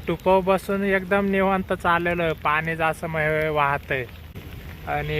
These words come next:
पाय सुद्धा मारत नाही मी, आपाप असं पाणी वाहून घेतंय.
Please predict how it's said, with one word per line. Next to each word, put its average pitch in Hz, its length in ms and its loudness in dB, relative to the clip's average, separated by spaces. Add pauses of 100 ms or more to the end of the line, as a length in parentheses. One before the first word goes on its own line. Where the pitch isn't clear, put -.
(140)
पाय 160 240 4
सुद्धा 180 260 -2
मारत 170 560 0
नाही 185 180 0
मी, 185 200 -2 (380)
आपाप 147 460 0
असं 165 240 0
पाणी 156 560 0
वाहून 151 520 2
घेतंय. 143 400 0